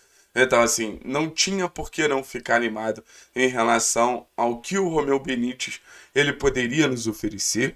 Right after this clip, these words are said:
em relação à movimentação que o Atlético tava fazendo. Porque quando eu vi o jogo do Romeu Benítez, eu vi um garoto de um contra um muito forte, eu vi um garoto de soluções, é, aquele famoso jogo de rua sul-americano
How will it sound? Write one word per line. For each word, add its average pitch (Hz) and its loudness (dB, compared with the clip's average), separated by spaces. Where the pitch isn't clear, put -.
em 196 6
relação 160 4
à 135 -2
movimentação 175 -4
que - -4
o - 8
Atlético 117 -2
tava 113 -4
fazendo. - -6
Porque 117 4
quando 151 2
eu 160 6
vi 143 -4
o 135 -4
jogo 123 0
do 117 -10
Romeu 110 -2
Benítez, 117 -4
eu 123 4
vi 127 2
um 120 4
garoto 113 4
de 120 -6
um 117 0
contra 113 -2
um 107 0
muito 104 -10
forte, - 0
eu 113 -6
vi 117 -6
um 113 -2
garoto 113 4
de 139 0
soluções, 143 4
é, 117 6
aquele 127 -2
famoso 127 2
jogo 131 -2
de 131 -2
rua 151 2
sul-americano 120 2